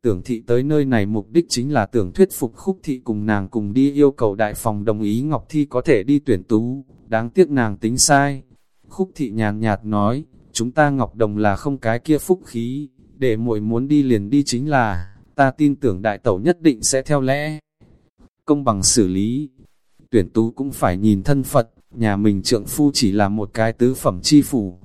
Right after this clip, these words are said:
chẳng lẽ làm Ngọc Đồng đi làm tiểu lão bà không thành?"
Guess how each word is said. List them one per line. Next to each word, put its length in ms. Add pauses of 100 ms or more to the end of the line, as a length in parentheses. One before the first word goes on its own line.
(160)
chẳng 240
lẽ 180
làm 320
Ngọc 200
Đồng 220
đi 160
làm 240
tiểu 220
lão 240
bà 240
không 220
thành?" 320